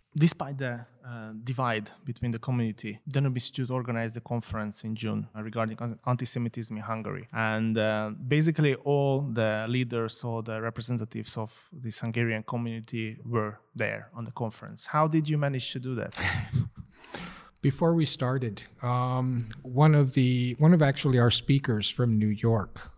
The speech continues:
Speaker 2: who was a rabbi with the American Jewish, um, Committee, said that,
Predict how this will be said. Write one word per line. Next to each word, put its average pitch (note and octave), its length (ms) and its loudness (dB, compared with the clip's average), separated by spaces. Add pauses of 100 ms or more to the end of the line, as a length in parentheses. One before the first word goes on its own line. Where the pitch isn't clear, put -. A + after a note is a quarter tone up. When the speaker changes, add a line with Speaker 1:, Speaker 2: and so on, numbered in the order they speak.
Speaker 2:
who A#2+ 240 2
was A#2 320 2
a B2 60 6
rabbi A#2 480 2
with A2+ 200 -2
the A#2+ 120 2
American A#2 440 4
Jewish, A2+ 520 2
um, G#2+ 240 0
Committee, A2 420 4 (720)
said A#2+ 400 2
that, A#2 300 0